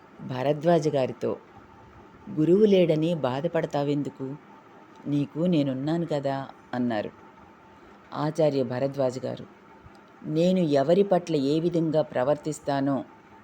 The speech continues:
అన్న విషయాన్ని మీరు ఆలోచించినట్లయితే మీ సాధన ముందుకు పోక నిలిచిపోతుంది.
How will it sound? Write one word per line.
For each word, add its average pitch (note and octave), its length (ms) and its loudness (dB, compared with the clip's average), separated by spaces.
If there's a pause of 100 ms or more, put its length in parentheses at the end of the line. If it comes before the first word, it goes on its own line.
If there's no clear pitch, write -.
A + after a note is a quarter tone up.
(140)
అన్న D3 220 2
విషయాన్ని E3+ 600 0
మీరు C#3 240 0
ఆలోచించినట్లయితే B2+ 1300 -2 (640)
మీ E3 200 2
సాధన E3 500 0
ముందుకు D#3+ 440 0
పోక C#3+ 340 0
నిలిచిపోతుంది. B2 880 -4